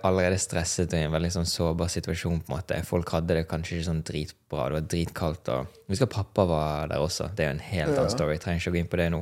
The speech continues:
Speaker 1: men ja.
Speaker 2: Nei, du får ta pappaen din på podcasten,
Speaker 1: Ja,
Speaker 2: så.
Speaker 1: <laughs> ja, ja. Og det var bare så intenst, så ja. Det,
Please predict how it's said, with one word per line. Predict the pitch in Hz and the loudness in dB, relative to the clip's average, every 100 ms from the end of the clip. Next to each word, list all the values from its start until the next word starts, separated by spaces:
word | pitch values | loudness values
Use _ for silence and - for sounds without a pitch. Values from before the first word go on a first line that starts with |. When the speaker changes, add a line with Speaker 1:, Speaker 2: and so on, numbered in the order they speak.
| 92 | 0
Speaker 1:
men | 87 | 2
ja. | 82 - - | 2 -2 -6
Speaker 2:
Nei, | 120 127 | -2 -2
du | 131 | 0
får | 147 151 143 135 | 2 2 0 0
ta | 147 127 | 2 2
pappaen | 120 117 - 82 110 | 2 -2 -2 -4 -4
din | 123 | -4
på | - - 113 | -4 -4 -4
podcasten, | - - 120 123 - | -6 -6 -6 -6 0
Speaker 1:
Ja, | 139 113 | 4 6
Speaker 2:
så. | - 117 98 | 6 6 8
Speaker 1:
<laughs> | 92 | 10
ja, | 120 | 12
ja. | 120 117 110 107 - - - 120 117 104 - - - - - | 12 10 8 6 0 -10 4 8 8 6 2 -4 -8 -10 -2
Og | 117 107 | 2 6
det | 104 | 8
var | 92 85 | 8 4
bare | 80 | 2
så | - - 92 | 0 -2 0
intenst, | 78 80 73 82 - - - | 0 -2 -6 -6 -10 -8 -4
så | |
ja. | 87 90 - _ _ _ | -2 -4 -8 _ _ _
Det, | 98 117 98 | 4 6 4